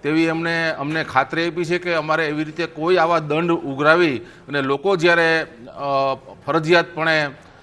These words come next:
આવી રીતે એનો દંડ ઉઘરાવીને અમલ નથી કરવાનો. તો રાજકોટની જનતા પણ, ને પણ વિનંતી છે કે છેવટે હેલ્મેટ છે એ આપણી સુરક્ષા માટે છે, એના દંડથી કોઈ સરકારને કોઈ એવી આવક કે કોઈ આવક માટેનું એ માધ્યમ નથી.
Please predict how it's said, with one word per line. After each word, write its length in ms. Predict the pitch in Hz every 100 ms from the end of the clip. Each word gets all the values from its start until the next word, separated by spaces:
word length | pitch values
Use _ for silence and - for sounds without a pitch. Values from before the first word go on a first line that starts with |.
| -
આવી 200 | - 135
રીતે 180 | 151 151
એનો 200 | 160 160
દંડ 220 | 139 151
ઉઘરાવીને 420 | 156 143 151 170 160
અમલ 240 | 135 143
નથી 240 | 123 117
કરવાનો. 500 | 151 160 170 175 180 180 - - - - -
તો 280 | 156 156 156
રાજકોટની 520 | 120 113 - 170 170
જનતા 420 | 123 127 131 170
પણ, 300 | 160 175 175 - - - - - - - - - -
ને 60 | 151
પણ 180 | 156 170
વિનંતી 440 | 147 170 170 175
છે 220 | 165 180 185 - - - - - -
કે 100 | 185
છેવટે 440 | - 160 180 202
હેલ્મેટ 400 | 175 135 160 196
છે 180 | - 190 226
એ 800 | 226 - - - - - - 143
આપણી 220 | 165 185
સુરક્ષા 400 | 156 151 147 143
માટે 280 | 123 98 80
છે, 260 | - - - - - - - - - - - - 131
એના 220 | 170 202
દંડથી 400 | 170 190 180 214
કોઈ 220 | 208 208
સરકારને 500 | - 160 196 196 202
કોઈ 180 | 202 202
એવી 160 | 196
આવક 380 | 165 160 185 185
કે 120 | 196
કોઈ 160 | 196 190
આવક 260 | 160 175 170
માટેનું 400 | 170 185 185 180
એ 20 |
માધ્યમ 420 | 147 120 120 147
નથી. 340 | 123 127 120